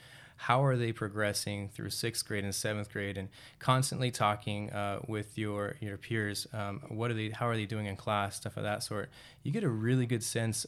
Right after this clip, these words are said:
of not only who the learner is, but how they're working. And, you know, uh, maybe there's certain things, some maturity that has happened.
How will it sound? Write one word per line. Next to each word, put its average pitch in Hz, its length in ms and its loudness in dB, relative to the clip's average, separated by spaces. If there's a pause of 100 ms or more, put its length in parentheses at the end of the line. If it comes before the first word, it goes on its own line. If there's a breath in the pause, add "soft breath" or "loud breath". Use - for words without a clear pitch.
of 104 160 0
not 113 220 2
only 123 200 2
who 123 120 2
the 113 100 0
learner 107 320 2
is, 101 200 -2
but - 160 -8
how 107 220 2
they're 98 120 -4
working. 104 460 -4
And, 98 100 -6 (440 soft breath)
you 110 100 2
know, 104 200 4
uh, 101 240 2
maybe 107 300 0
there's 107 160 -2
certain 107 240 0
things, 107 380 -2
some 101 240 -2
maturity 107 340 2
that 104 140 0
has 101 140 -6
happened. 107 460 2